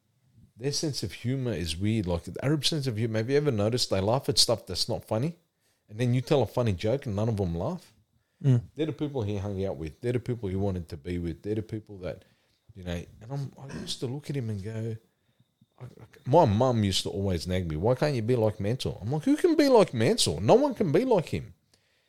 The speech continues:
Speaker 1: He was always a very mature guy. Anyway, so I never really had that example. Um, looking around, I kind of, I don't know, look, looked at the world, looked at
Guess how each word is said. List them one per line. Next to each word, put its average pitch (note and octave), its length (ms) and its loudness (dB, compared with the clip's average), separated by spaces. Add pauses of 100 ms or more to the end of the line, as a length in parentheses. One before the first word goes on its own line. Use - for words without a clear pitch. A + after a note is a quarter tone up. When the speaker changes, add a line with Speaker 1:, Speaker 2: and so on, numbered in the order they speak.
(200)
Speaker 1:
He D3 100 -10
was B2+ 180 2
always D#3+ 400 4
a G2 60 2
very A#2+ 260 2
mature F#2 500 -2
guy. E2 300 -10 (300)
Anyway, A2 240 -2 (1200)
so B2 240 2
I G#3+ 60 10
never G3+ 200 2
really D#3 220 -2
had C#3+ 200 -4
that A#2 120 -4
example. F#2+ 520 -6 (840)
Um, E2 320 -6 (720)
looking B2 280 -6
around, C3 540 0 (800)
I - 60 -20
kind A2+ 260 -2
of, F2+ 120 -2 (1700)
I F2 60 -12
don't D#2+ 100 -6
know, A2 200 -2
look, G2 160 -6 (880)
looked F#2+ 220 -20
at E2+ 100 -20
the E2 60 -20
world, A2 460 -4
looked F2 220 -10
at - 80 -16